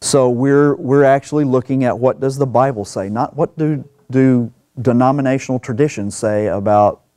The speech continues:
Yeshua's coming. Okay? And I, and I would just,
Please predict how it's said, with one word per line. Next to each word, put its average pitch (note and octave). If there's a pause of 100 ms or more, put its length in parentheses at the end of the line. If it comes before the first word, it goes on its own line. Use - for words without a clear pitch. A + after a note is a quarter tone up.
(180)
Yeshua's G#2
coming. F2+ (400)
Okay? G2 (1800)
And B2+ (120)
I, C3
and C3
I C3+
would C3
just, -